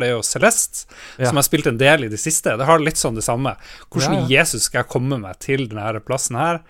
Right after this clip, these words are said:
Speaker 1: eh, samtidig som du kan oppgradere det litt, ikke sant? Eller få
Speaker 2: Mm.
Speaker 1: nye abilities og alt det der. Det er, det er en sånn samlemani og utforsking, eh, og gjerne i en hyggelig verden.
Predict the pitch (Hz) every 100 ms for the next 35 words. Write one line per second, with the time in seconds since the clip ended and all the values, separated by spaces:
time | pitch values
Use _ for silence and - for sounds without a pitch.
0 | - - - - 123 120 - 151 165 165
1 | 131 127 117 120 120 135 - 127 117 117
2 | 104 95 101 - - - 104 107 104 104
3 | 104 104 - 131 120 110 98 107 110 98
4 | 139 117 - 110 - 113 110 120 143 151
5 | 143 131 120 - - - _ - 139 196
6 | 165 117 - - - - - 151 156 160
7 | 160 160 170 165 170 - 139 131 139 135
8 | - 127 - - 98 98 101 _ _ _
9 | - 113 107 104 110 123 127 - - 131
10 | 123 127 147 139 113 110 123 131 110 98
11 | 120 123